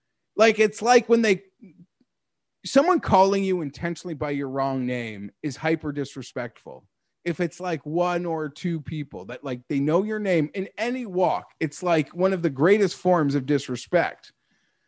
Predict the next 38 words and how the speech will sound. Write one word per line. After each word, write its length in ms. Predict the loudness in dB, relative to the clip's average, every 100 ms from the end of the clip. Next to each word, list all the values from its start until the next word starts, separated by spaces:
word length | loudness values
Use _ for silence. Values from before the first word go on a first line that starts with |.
| _ _
So 140 | 0
I 40 | 2
could 220 | 4 2
sort 300 | 6 6 6
of 60 | 2
see 180 | 2
him 100 | 2
being, 180 | 2 2
like, 200 | 2 2
annoyed 300 | 2 2 2
at 120 | 2
that. 280 | 2 0 -2 _ _ _
But 160 | 4 6
when 220 | 6 4
it's, 240 | 0 0
like, 180 | 0 2
a 60 | 0
communal 720 | 2 6 8 8 8 6 6
thing, 440 | 8 8 6 2 -2 _ _ 2
you 200 | 6 8
either 240 | 8 6
have 180 | 4 4
to 120 | 4
embrace 540 | 4 2 6 6 6 4
it 320 | 2 2 -6 _ 0
or 80 | 4
you're 180 | 4 2
dead, 420 | 4 6 6 2
pal. 480 | 0 4 4 2 -4 _ -2
It's 260 | 0 0
like 240 | 4 4 6
when 140 | 4
the 100 | 2
stadium 560 | 2 6 6 6 4 4
gets 240 | 2 2
on 220 | 2 4
the 80 | 2
goalie 640 | 6 10 10 10 4 -8